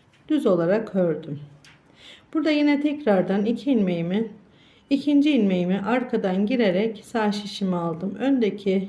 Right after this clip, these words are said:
ilmeğimi de sol şişime, tekrar sağ şişimdekini de sol şişime alarak iki ilmeğimi de düz olarak ördüm.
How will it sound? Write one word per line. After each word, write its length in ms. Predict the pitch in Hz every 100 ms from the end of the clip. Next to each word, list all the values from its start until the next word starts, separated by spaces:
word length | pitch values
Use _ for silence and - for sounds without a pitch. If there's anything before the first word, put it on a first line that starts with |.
| 226
ilmeğimi 520 | 247 226 185 175 165
de 220 | 170 202 202 - - _ -
sol 280 | - 220
şişime, 540 | 233 - 240 247 247 240
tekrar 600 | 285 277 202 180 220 208
sağ 280 | - 254 240
şişimdekini 540 | - 208 185 - 180
de 100 | 165
sol 220 | - 240
şişime 360 | 233 - 202 180
alarak 560 | - 240 240 240 240 - _ _ _ _ _ _ -
iki 280 | 262 - 311
ilmeğimi 440 | 220 190 180 180
de 280 | 247 285 240 - -
düz 180 | 294 277
olarak 480 | 196 180 190 240 -
ördüm. 460 | 190 170 170 160